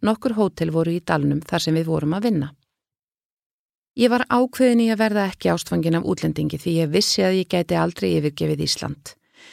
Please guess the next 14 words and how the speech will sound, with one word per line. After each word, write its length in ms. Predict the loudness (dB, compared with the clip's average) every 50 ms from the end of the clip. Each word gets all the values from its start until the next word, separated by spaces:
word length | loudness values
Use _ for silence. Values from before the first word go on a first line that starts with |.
| -20 -20 -20 _ _ _ _ _ -2 0
Á 80 | 2
einu 240 | 4 6 6 6 4
ballinu 460 | 4 2 2 2 2 0 0 -2 -2 -4 _ -18 -4
kynntist 400 | -2 -2 -2 -2 -4 -6 -2 0
ég 220 | -2 -2 0 0
háum, 340 | 2 2 4 4 4 4 4
ljósherðum 640 | 2 2 2 0 0 -2 -4 -4 -2 0 0 0 0
og 60 | 0
fallegum 400 | -2 -6 -6 -4 -4 -2 -2 -2 -2 -2
pilti 320 | -2 -6 -6 -6 -8 -6
sem 160 | -4 -2 -2 -2
bauð 240 | 0 -2 0 0
mér 160 | 0 -2 -2 -4 -6
upp. 180 | -8 _ _